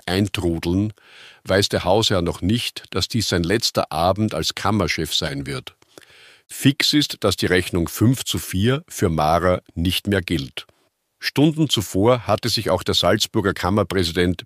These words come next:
Peter Buchmüller ins Lager der Mara-Gegner eingereiht. Der bisher als Verbündete gesehene Spitzenfunktionär steht diesen Freitag im lokalen Wirtschaftsbund zur Wiederwahl an.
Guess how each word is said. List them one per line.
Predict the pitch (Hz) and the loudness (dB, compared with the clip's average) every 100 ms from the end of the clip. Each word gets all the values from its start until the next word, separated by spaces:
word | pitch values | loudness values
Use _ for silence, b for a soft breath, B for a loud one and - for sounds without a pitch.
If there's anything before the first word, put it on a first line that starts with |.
| _ | _
Peter | 101 104 - | -2 0 0
Buchmüller | 78 - 110 - 110 110 110 107 B B B - | -2 -2 -4 0 2 4 2 0 B B B -2
ins | 98 - | 0 0
Lager | 87 80 92 98 | 2 2 2 2
der | 85 78 | 0 0
Mara-Gegner | 76 87 107 92 87 87 92 | 2 2 2 0 0 0 -2
eingereiht. | 67 80 80 78 78 82 90 - B B B - | -2 -2 -2 -2 0 0 -2 -12 B B B -4
Der | 82 | -4
bisher | - 110 - 110 - | 0 0 2 2 2
als | 87 | 0
Verbündete | - 73 - 98 110 92 95 | -2 -4 2 2 4 0 -2
gesehene | 90 - 82 90 92 87 | -2 -2 0 0 2 0
Spitzenfunktionär | - 113 - 110 - 92 - 90 85 87 87 | -2 -4 -2 -4 -2 -4 -2 -2 0 -2 -4
steht | - 87 80 | -4 -4 -4
diesen | 98 90 98 | -4 -2 -2
Freitag | - 78 85 95 98 90 | -2 0 0 0 -2 -4
im | 85 | -4
lokalen | 78 - 76 80 87 78 | -6 -6 -2 0 0 0
Wirtschaftsbund | 92 - 90 - - 85 82 78 _ | -2 -2 -4 -4 -4 -2 -2 -4 _
zur | - 95 80 | -4 -2 -2
Wiederwahl | 85 76 69 64 | -2 -2 -2 -6
an. | 65 64 - | -8 -10 -14